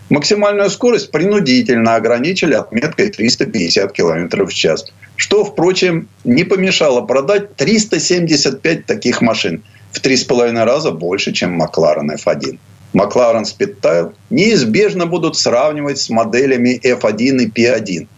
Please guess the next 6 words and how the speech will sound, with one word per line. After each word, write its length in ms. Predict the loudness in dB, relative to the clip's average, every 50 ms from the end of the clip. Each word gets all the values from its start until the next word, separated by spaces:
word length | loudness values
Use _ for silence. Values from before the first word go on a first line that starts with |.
| -20 -20 -20 -20 -20 -12 -4 -2
Например, 460 | -2 0 2 2 2 2 2 0 0
до 320 | 0 2 2 4 2 2
трехсот 540 | 0 0 0 0 0 0 0 -2 -2 -2 0
километров 640 | 0 0 2 2 2 2 0 0 0 -2 -2 -4 -4
в 20 |
час – 320 | -2 0 0 0 0 -2